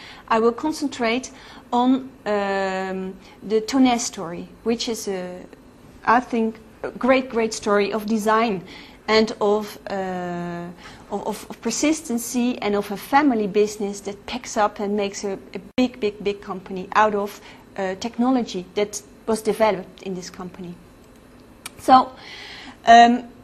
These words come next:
the bistro chair, which you see on this image here, was designed by Michel Tonnet, who was a poor man, who was, um, who had a training as a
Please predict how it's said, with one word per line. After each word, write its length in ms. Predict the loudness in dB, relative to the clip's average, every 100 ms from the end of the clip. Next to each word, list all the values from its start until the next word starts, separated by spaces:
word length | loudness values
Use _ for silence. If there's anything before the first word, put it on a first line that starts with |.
| -4
the 220 | -2 -4 -10 -20 -20 -2
bistro 440 | 2 2 0 -4 -4
chair, 360 | -2 0 0 -2
which 260 | -4 -4 -4
you 60 |
see 240 | -4 -2 2
on 100 | 2
this 160 | 0 0
image 280 | 0 0
here, 380 | -4 -6 -6 -8 -12 -20 -20 -12 -2
was 180 | -2
designed 580 | 2 2 4 4 2 -4 -16 -10
by 260 | 2 4 4
Michel 440 | 4 2 0 -4
Tonnet, 480 | -6 -4 0 0 -2 -8 -20 -20 -20 -10
who 120 | -4
was 300 | 0 0 -2 -8
a 60 |
poor 360 | -6 0 4 4
man, 460 | 4 2 -2 -4 -8 -20 -20
who 180 | -4 0
was, 340 | 0 0 -4 -14 -12
um, 760 | -10 -10 -10 -10 -10 -10 -10 -14 -18 -20 -10
who 120 | -4 0
had 240 | 2 0
a 100 | -2 -4
training 520 | 0 4 4 2 -2 -8 -18 -4
as 380 | 0 2 0 -10 -8
a 1080 | -6 -4 -6 -8 -8 -8 -8 -10 -10 -10